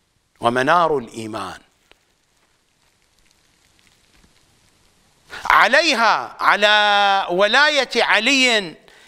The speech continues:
يستدير محكم القرآن، وبها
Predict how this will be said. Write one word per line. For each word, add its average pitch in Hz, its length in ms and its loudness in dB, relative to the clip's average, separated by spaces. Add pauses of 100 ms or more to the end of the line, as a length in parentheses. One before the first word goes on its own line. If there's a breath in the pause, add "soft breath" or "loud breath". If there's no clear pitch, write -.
يستدير 240 1000 0 (1500)
محكم 214 640 -2
القرآن، 113 720 -4 (280 soft breath)
وبها 175 640 0